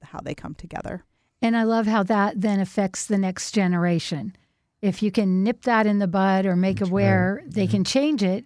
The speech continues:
Speaker 2: and that changes our community.
Speaker 3: Yeah.
Speaker 1: Exactly.
Speaker 3: Exactly.
Speaker 1: Yeah.
Speaker 2: Yeah, that's so
Speaker 1: Exactly.
Speaker 2: powerful. I think that's hard for some people to think ahead like that.
Speaker 3: Yeah.
Speaker 2: That this work we're doing here,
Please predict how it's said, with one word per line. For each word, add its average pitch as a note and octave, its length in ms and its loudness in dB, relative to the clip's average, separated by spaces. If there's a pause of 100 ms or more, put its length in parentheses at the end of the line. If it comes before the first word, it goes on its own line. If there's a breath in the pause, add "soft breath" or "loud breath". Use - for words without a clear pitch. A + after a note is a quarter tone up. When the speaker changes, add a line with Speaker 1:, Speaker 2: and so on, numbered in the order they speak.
(520)
Speaker 2:
and G#3 220 0
that G#3+ 180 -2
changes G3+ 400 -2
our F3 80 -2
community. G3 640 -4 (120)
Speaker 3:
Yeah. A2+ 240 -2 (440)
Speaker 1:
Exactly. A#2 480 -6
Speaker 3:
Exactly. A#2 280 -8 (120)
Speaker 1:
Yeah. - 160 -18 (240)
Speaker 2:
Yeah, F3 200 -4
that's F#3+ 220 -2
so F#3+ 180 0
Speaker 1:
Exactly. F3+ 160 -4
Speaker 2:
powerful. F3 380 0
I F#3 60 2
think B3+ 340 -4 (340 loud breath)
that's G3+ 220 -2
hard G3+ 320 0
for F#3 200 0
some F#3+ 260 -2
people F#3 320 -2
to F#3+ 120 -2
think F#3 280 -2
ahead E3+ 280 -2
like E3 200 -6
that. E3+ 260 -8 (140 loud breath)
Speaker 3:
Yeah. G#2+ 200 0
Speaker 2:
That F2+ 100 0
this A#3+ 220 0
work A#3 220 -2
we're G#3 120 0
doing G3 280 0
here, F#3 340 0